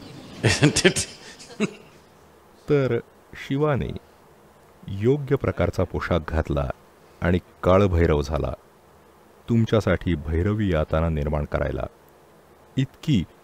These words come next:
Speaker 2: पराकोटीची वेदना निर्माण करण्यासाठी, ज्याची तुम्ही कल्पनाही केली नसेल, पण फक्त एका क्षणासाठी, जेणेकरून त्यानंतर तुमच्यामध्ये भूतकाळाचा लवलेशही राहत नाही. तुमचं सॉफ्टवेअर नाहीसं करणं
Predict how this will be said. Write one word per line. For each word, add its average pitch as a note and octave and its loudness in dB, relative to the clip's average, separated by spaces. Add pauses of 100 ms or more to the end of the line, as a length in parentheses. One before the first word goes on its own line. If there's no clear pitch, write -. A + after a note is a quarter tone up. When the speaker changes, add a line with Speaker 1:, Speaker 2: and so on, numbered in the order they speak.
(180)
Speaker 2:
पराकोटीची D3+ 4
वेदना G2 2
निर्माण F2 2
करण्यासाठी, D#2+ -2
ज्याची F2 -4
तुम्ही F2+ -2
कल्पनाही F2+ 0
केली D2+ -2
नसेल, C#2 -2 (160)
पण G#2 4 (200)
फक्त - -2 (200)
एका G#2+ 0
क्षणासाठी, D#2+ 0
जेणेकरून G#2 4
त्यानंतर F2 2
तुमच्यामध्ये G#2 0
भूतकाळाचा F#2 2
लवलेशही F2+ 0
राहत D2 -2
नाही. - -8 (920)
तुमचं C3 -4
सॉफ्टवेअर F#2 -2 (1300)
नाहीसं F#2+ 0
करणं C#2+ -2